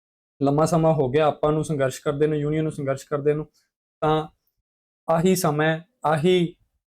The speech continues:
ਟਾਈਮ ਹੈ, ਅਗਰ ਆਪਾਂ ਅੱਜ ਯੂਨੀਅਨ ਦੇ ਨਾਲ ਖੜ ਗਏ ਤਾਂ ਨੋਟੀਫਿਕੇਸ਼ਨ ਆਪਾਂ ਨੂੰ ਮਿਲ ਜੂਗਾ। ਤਾਂ ਨਹੀਂ ਤਾਂ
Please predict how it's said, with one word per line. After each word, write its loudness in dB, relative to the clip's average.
ਟਾਈਮ 0
ਹੈ, -2
ਅਗਰ 2
ਆਪਾਂ 0
ਅੱਜ 0
ਯੂਨੀਅਨ 2
ਦੇ 2
ਨਾਲ 2
ਖੜ 0
ਗਏ -2
ਤਾਂ 2
ਨੋਟੀਫਿਕੇਸ਼ਨ 0
ਆਪਾਂ -2
ਨੂੰ 0
ਮਿਲ 0
ਜੂਗਾ। 0
ਤਾਂ 0
ਨਹੀਂ 2
ਤਾਂ 0